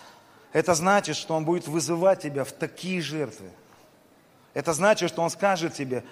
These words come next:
«Слушай, а чё ты держишься тогда за свою копеечку? А почему ты тогда не щедрый? Если ты веришь, что ты стал со мною безумно богат, почему ты тогда не щедрый? Почему ты тогда скупердяй?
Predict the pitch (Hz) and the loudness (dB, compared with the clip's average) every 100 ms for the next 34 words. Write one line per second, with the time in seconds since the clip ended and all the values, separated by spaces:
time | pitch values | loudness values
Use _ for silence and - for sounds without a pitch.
0 | - - 208 - 139 98 - - - _ | -14 -4 -2 -2 -4 -10 -16 -20 -20 _
1 | _ _ _ - 233 240 196 151 190 143 | _ _ _ -6 -4 -4 -4 0 0 0
2 | 147 - 123 123 123 117 113 - 135 131 | -6 -8 -10 -8 -8 -6 -8 -4 -4 -4
3 | 131 127 127 104 - - - _ _ _ | -6 -6 -6 -6 -10 -16 -20 _ _ _
4 | _ _ _ _ _ - - 131 - 233 | _ _ _ _ _ -18 -6 -4 0 0
5 | 202 190 170 170 156 - 160 127 98 - | 0 -2 -2 -2 -2 0 -2 -2 -10 -16
6 | - - _ _ _ _ _ - 170 208 | -20 -20 _ _ _ _ _ -6 -4 -2
7 | 202 175 233 226 175 - 175 180 - 214 | -2 2 4 4 2 0 -2 -2 6 8
8 | 208 190 185 208 220 143 107 - - - | 6 2 2 6 6 6 0 -8 -18 -8
9 | 139 185 156 220 170 147 160 202 175 - | 0 0 2 2 2 2 4 6 6 6
10 | 165 165 180 185 151 160 147 156 156 147 | -2 0 0 0 0 -2 -2 -2 -2 -4
11 | - 165 123 113 - - - - - - | -2 -2 -4 -8 -10 -20 -20 -20 -20 -20
12 | - _ - 147 196 202 185 170 156 175 | -20 _ -6 -2 0 2 2 0 2 0
13 | - 151 160 156 151 104 | 0 -4 -2 2 0 0